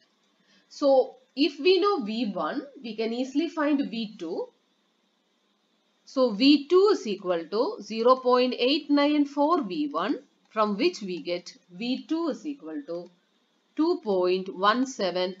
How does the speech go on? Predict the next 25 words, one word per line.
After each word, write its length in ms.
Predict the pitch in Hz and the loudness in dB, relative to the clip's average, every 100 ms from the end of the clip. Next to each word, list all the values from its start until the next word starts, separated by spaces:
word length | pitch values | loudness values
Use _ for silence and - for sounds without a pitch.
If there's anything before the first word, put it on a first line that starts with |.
| 156 | -12
meter 360 | 160 160 190 | -12 -6 -6
per 160 | 190 202 | -4 -10
second. 380 | 208 - _ _ _ _ _ _ _ _ _ _ _ _ | -10 -18 _ _ _ _ _ _ _ _ _ _ _ _
Now 260 | 254 320 440 | 2 4 6
we 120 | 285 254 | 4 2
can 200 | 254 247 | 0 2
find 340 | 269 294 440 349 | 2 2 0 -2
Q 160 | 247 240 | -4 -4
one 340 | 240 233 269 427 | 0 2 2 -2
and 300 | 190 226 403 - | -4 -4 -4 -8
Q 180 | 190 - | -12 -10
two. 100 | - _ _ _ _ _ _ _ _ _ _ _ _ | -18 _ _ _ _ _ _ _ _ _ _ _ _
So 240 | - 233 220 | 0 0 0
Q 320 | - 311 349 | 2 4 6
one 320 | 262 277 330 | 6 6 6
is 180 | 294 - | 2 -2
equal 400 | 156 170 175 175 175 | -8 -2 -2 -2 0
to 240 | 262 480 - _ _ _ _ _ _ _ _ _ - | 2 2 -4 _ _ _ _ _ _ _ _ _ -6
A 240 | 214 233 | 2 4
one 340 | 247 302 427 262 | 6 4 4 0
V 180 | 208 165 | -2 -2
one 280 | 170 180 | -2 -2
is 200 | 226 127 | -4 -6
equal 380 | 147 139 160 160 156 | -8 -8 -6 -8 -4
to 280 | 190 220 | -4 -4